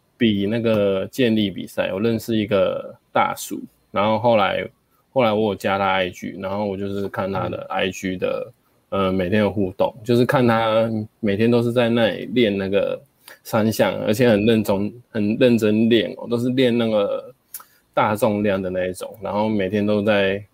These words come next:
Speaker 1: 突破自己，让，让自己破P R这样子。他就是，他好像是之前有三高的问题吧，所以他现在就是很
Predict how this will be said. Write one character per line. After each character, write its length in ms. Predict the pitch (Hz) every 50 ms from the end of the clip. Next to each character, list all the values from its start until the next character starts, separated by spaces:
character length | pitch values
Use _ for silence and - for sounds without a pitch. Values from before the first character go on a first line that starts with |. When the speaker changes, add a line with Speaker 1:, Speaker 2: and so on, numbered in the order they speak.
| _ -
Speaker 1:
突 160 | - 107 98
破 220 | - 117 113 104
自 120 | 107 107 107
己， 240 | - - - - -
让， 280 | 107 107 101 98 98 98 - _ - - - _ _ _ _
让 200 | - 120 113 110
自 100 | 104 113
己 160 | 110 101 92 90
破 260 | - - 113 104 95
P 240 | - - 98 90 98
R 220 | 92 92 87 87
这 80 | - -
样 200 | - - - 107
子。 100 | - - _
他 160 | - - 107
就 160 | 107 117 117 117
是， 100 | 117 - _
他 220 | _ - 151 147 143
好 100 | 107 101
像 80 | 113
是 100 | 123 127
之 200 | 120 - 127 120
前 200 | - 117 98 101
有 400 | 98 95 87 87 87 - - - - _ _ _ _ _ _ _
三 320 | - - 131 113 117 120
高 240 | 107 - 107 110 110
的 100 | 104 98
问 240 | 101 107 101 90 92
题 200 | - - - -
吧， 200 | - - - -
所 140 | - 120 113
以 80 | 110
他 180 | 101 113 107 110
现 160 | 110 - 117
在 120 | 110 110
就 160 | 104 113 107 104
是 240 | 107 107 104 104
很 180 | 101 101 101